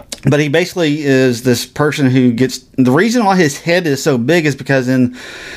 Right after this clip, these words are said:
in the comics, they, like, try to make him just incredibly smart. And his original story is he's supposed to be a mechanized organism designed only for,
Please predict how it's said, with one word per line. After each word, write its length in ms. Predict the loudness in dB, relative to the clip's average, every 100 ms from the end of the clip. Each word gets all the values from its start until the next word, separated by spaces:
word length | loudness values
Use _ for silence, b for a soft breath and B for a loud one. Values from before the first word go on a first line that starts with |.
| B B B
in 120 | -2
the 80 | 0
comics, 540 | 0 2 2 0 -2 -2
they, 400 | 0 2 0 -6 -2
like, 220 | 0 0
try 160 | 0 -2
to 80 | 0
make 180 | 0
him 140 | 2 2
just 280 | 2 -2 0
incredibly 400 | 0 2 0 0
smart. 360 | 0 0 0
And 200 | -2 2
his 260 | 2 2 -2
original 520 | 0 2 2 0 -4 -4
story 560 | 0 2 4 4 0 2
is 300 | 2 2 0
he's 180 | -2 0
supposed 200 | 0 0
to 60 |
be 120 | 2 4
a 40 |
mechanized 920 | 4 4 0 -6 -2 0 2 0 -2
organism 760 | 0 2 4 4 4 4 4 4
designed 520 | 4 2 2 4 2 2
only 400 | 0 2 2 2
for, 560 | 2 2 4 2 0